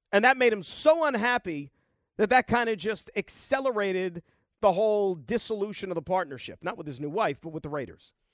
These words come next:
And this was something that the Raiders were maybe kind of kicking the tires on even for the last year. That's the problem when you,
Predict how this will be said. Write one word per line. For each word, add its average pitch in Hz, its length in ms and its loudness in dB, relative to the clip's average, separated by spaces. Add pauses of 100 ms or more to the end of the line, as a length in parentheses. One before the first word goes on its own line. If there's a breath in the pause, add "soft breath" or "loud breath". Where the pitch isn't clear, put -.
(400 soft breath)
And 226 120 0
this 262 100 -2
was 247 80 -8
something 254 160 0
that 226 120 -2
the 214 60 -4
Raiders 202 320 0
were 185 80 -4
maybe 190 300 -4
kind 185 260 -2
of 156 360 -6
kicking 226 260 -2
the 165 80 -4
tires 196 380 -2
on 170 160 -2
even 165 180 -8
for 180 120 -12
the 156 80 -2
last 160 300 -4
year. - 260 -8
That's 262 200 -4
the 320 80 -14
problem 302 280 -6
when 262 120 -8
you, 233 160 -10